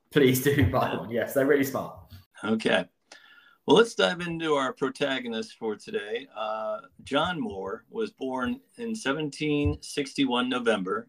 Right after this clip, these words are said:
Speaker 2: in Glasgow, the son of a doctor and writer.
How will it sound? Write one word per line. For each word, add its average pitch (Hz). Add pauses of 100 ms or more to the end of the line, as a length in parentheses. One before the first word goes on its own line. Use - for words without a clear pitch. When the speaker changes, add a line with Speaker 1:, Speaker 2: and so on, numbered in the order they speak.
Speaker 2:
in 110
Glasgow, 123 (580)
the 110
son 147
of 147
a 131
doctor 123
and 113
writer. 101